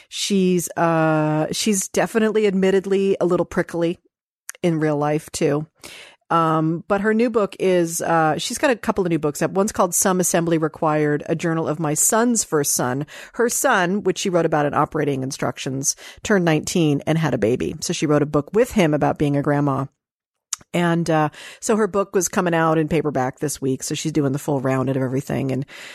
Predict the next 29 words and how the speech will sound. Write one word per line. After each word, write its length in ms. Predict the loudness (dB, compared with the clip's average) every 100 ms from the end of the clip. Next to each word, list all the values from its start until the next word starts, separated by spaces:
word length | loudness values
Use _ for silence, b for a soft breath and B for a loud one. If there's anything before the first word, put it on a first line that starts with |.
| B
she's 200 | -4 0
so 140 | 4 2
cool. 440 | 2 2 2 -2 _
Um, 240 | 2 2 2
she 160 | -2
sat 240 | -2 -2 0
down 160 | 0
with 180 | 0 -2
me 100 | -4
for 200 | -2 -2
a 80 | -2
half 280 | -2 -2 0
hour. 360 | 0 0 0
So, 480 | -2 0 0 2 0
uh, 340 | 0 0 0 -2 B B B B -6
this 360 | -2 0 -2
is 260 | 0 0 0
my 180 | 0 2
interview 500 | 0 0 2 0 0
here 260 | 0 0
with, 240 | 0 -2 -2
uh, 240 | 0 0
Miss 240 | 2 0 0
Anne 300 | -2 0 0
Lamott, 600 | 0 0 0 -2 -4 -6
uh, 200 | -4 -4
that 160 | -2 -2
I 80 | -2
did, 320 | 0 -4